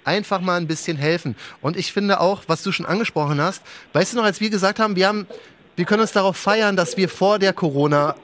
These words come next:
ähm, Pandemie schon gesagt haben, „Support your local skate shop“ und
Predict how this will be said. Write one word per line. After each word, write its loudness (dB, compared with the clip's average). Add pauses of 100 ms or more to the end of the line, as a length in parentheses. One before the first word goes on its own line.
(160)
ähm, 2 (380)
Pandemie 2
schon 0
gesagt 0
haben, 2
„Support 0
your 4
local 2
skate 0
shop“ 0
und -2